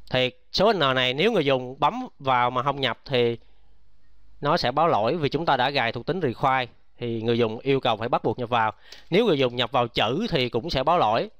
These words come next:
Và ở đây thì người dùng chỉ được phép nhập là số nguyên hoặc là số thập phân thôi. Thì lúc giờ chương trình sẽ cho qua. Vậy là chúng ta đã thiết kế được một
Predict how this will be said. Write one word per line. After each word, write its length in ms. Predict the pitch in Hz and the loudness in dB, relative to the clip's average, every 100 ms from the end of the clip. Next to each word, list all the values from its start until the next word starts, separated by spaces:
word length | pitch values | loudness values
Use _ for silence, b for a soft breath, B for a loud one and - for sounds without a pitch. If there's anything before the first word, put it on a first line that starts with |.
| b b b | b b b
Và 220 | 120 120 120 | -2 0 2
ở 120 | 139 | 2
đây 180 | 151 143 | 0 0
thì 140 | 127 | -2
người 140 | 123 | 0
dùng 180 | 123 117 | 2 0
chỉ 220 | 110 120 | -2 -2
được 140 | 160 120 | 0 0
phép 200 | 180 202 | 0 0
nhập 220 | 127 - | -4 0
là 380 | 131 120 113 113 | 0 2 0 -4
số 240 | - 160 | -2 -2
nguyên 340 | 175 160 147 123 | 2 0 0 -2
hoặc 200 | 120 113 | -2 0
là 120 | 120 | -2
số 120 | 110 170 | -2 -4
thập 120 | 135 | -2
phân 240 | 151 139 | -2 0
thôi. 180 | 147 139 b b b b b b b - | 0 0 b b b b b b b -4
Thì 120 | 117 | -2
lúc 120 | 127 | 0
giờ 200 | 165 127 | 2 2
chương 220 | 117 143 131 | 0 -4 -2
trình 200 | 127 110 | -2 -2
sẽ 140 | 120 | 0
cho 160 | 151 139 | 2 2
qua. 240 | 139 135 - - - - - - - - | 2 0 -4 -20 -20 -20 -20 -20 -20 -2
Vậy 120 | 120 | 0
là 100 | 127 | 0
chúng 160 | 156 175 | 0 0
ta 160 | 151 | 0
đã 220 | 135 107 127 | 2 0 0
thiết 180 | 208 | -2
kế 160 | 208 226 | 2 2
được 160 | 147 123 | 0 -2
một 220 | 113 | -6